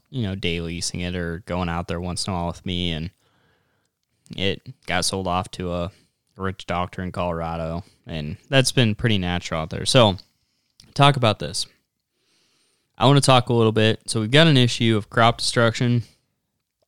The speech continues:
uh, le-, less rain, so we got congregated herds. We've got the issue of growing populations of elk. So we need to find a solution.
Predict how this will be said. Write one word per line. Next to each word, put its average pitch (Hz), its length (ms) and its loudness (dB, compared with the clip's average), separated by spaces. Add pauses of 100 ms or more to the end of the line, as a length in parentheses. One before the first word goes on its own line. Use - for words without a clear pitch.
(400)
uh, 95 500 2
le-, 98 320 -4
less 120 400 2
rain, 113 300 2
so - 120 -4
we 113 40 0
got 107 160 2
congregated 104 760 0
herds. 101 640 -2 (840)
We've 98 260 0
got 98 380 2
the 101 300 0
issue 107 720 0 (300)
of 90 580 -2
growing 117 320 2
populations 107 760 0
of 95 140 -6
elk. 90 460 -2 (1200)
So 107 520 4 (160)
we 120 120 0
need 131 140 6
to 117 60 0
find 110 240 0
a 98 40 -4
solution. - 580 -6